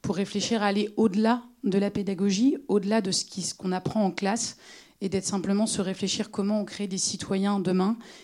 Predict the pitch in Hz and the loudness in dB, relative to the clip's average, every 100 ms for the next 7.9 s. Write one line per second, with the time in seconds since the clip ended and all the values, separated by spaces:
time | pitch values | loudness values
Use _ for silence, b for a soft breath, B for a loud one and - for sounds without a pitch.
0 | B - 190 185 - 208 196 185 185 185 | B 0 2 2 0 -2 0 -2 -2 -4
1 | 202 190 180 180 180 190 180 175 175 170 | -2 0 -2 -2 -2 -2 0 0 -2 -2
2 | 208 190 - 185 180 185 - 196 180 - | -8 -8 -6 -4 -2 -4 -4 -6 -6 -6
3 | 180 165 165 160 - _ _ _ _ b | -8 -6 -8 -10 -16 _ _ _ _ b
4 | b b b b _ 190 170 180 180 196 | b b b b _ -2 0 0 2 0
5 | - 202 208 214 208 214 233 226 208 - | 0 0 0 0 0 0 0 2 0 0
6 | 208 185 208 - 196 180 180 - 196 196 | 0 2 2 2 0 0 -2 -2 -2 0
7 | 220 202 202 214 196 185 170 180 269 | 0 2 2 2 2 0 -2 2 2